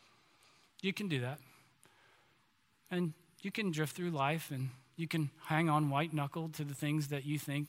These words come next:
bring you safety and significance. They're called idols.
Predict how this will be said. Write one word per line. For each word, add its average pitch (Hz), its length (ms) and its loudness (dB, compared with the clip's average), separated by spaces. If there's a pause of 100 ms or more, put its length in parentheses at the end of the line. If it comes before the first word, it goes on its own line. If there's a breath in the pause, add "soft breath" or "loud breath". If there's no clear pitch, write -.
bring 147 160 2
you 143 80 0
safety 143 400 -2
and 151 80 0
significance. 135 680 -4
They're 156 100 -4
called 180 220 0
idols. 131 400 -4